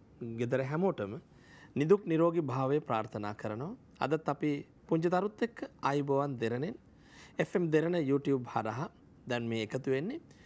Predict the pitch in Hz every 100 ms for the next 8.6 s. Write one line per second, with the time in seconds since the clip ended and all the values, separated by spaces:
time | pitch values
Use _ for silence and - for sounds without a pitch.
0 | - - - 233 262 - 147 143 127 151
1 | 185 170 156 127 117 110 107 95 98 226
2 | - - - 123 127 147 190 - - 107
3 | 95 95 110 - - - - - - -
4 | - - - - - - - - 202 247
5 | 220 135 - - - - - 170 202 160
6 | 139 139 151 151 131 - - - - -
7 | 107 104 135 165 165 147 - 135 123 131
8 | 131 135 135 131 143